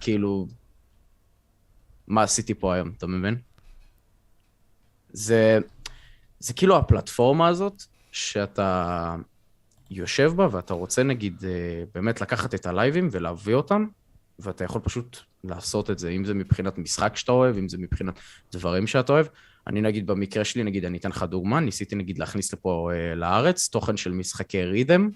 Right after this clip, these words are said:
שזה משחקים שמשלבים מוזיקה בתכלס עם הגיימפליי. ולצערי זה לא כל כך עבד, אוקיי? אז, אמ, הלכתי והבאתי את זה לחו"ל, אחי, ווואלה, להפתעתי, כרגע במשך חודשיים שלמים, זה פשוט רק ממשיך לצנוח,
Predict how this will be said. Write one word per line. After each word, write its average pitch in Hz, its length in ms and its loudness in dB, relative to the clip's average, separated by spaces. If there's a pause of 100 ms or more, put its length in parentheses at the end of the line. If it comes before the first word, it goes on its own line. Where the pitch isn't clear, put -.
שזה 98 300 -4
משחקים 110 440 0
שמשלבים 127 720 4
מוזיקה 120 380 2
בתכלס 92 500 -4
עם 92 100 -2
הגיימפליי. 95 480 0 (680)
ולצערי 104 680 4
זה 180 100 4
לא 214 80 8
כל 196 160 4
כך 147 180 2
עבד, 95 240 2 (340)
אוקיי? 147 300 -2 (500)
אז, 98 460 -2
אמ, 95 400 0 (1160)
הלכתי 107 340 0
והבאתי 117 440 2
את 113 40 -4
זה 107 140 0
לחו"ל, 90 320 -2
אחי, 82 240 -8 (340)
ווואלה, 92 360 2
להפתעתי, 101 580 0
כרגע 104 280 0
במשך 95 340 -4
חודשיים 104 420 -2
שלמים, 104 360 0
זה 85 140 -8
פשוט - 300 -12
רק 95 200 -4
ממשיך 95 440 -4
לצנוח, 104 580 0